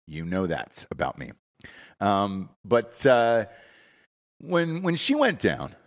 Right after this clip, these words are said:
Jabes, I thought to myself, uh, "What's gonna happen here? What's gonna happen here?" Um, now, it's Monday morning. We recorded the other episode Sunday night, and I wasn't sure what was going to happen.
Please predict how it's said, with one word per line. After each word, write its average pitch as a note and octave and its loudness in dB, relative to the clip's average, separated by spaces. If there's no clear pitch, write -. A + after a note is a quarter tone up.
Jabes, F#2 -2
I - -20
thought F#3 4
to D#3 -4
myself, B2+ 2
uh, G#2 2
"What's D#4 -4
gonna G#4 2
happen D#4 0
here? D2 -8
What's F3+ 0
gonna A#3 0
happen G3 -2
here?" - -14
Um, G#2 0
now, B2+ 4
it's - -2
Monday D#3+ 4
morning. F#2+ 0
We A2+ 0
recorded A#2+ 2
the A#2+ 4
other A#2 4
episode G2 -2
Sunday F2 -4
night, G2 -2
and G2+ -4
I G2+ -2
wasn't G#2+ -2
sure B2 2
what G#2 -4
was F#2 -4
going F2+ -6
to D#2+ -8
happen. D2+ -4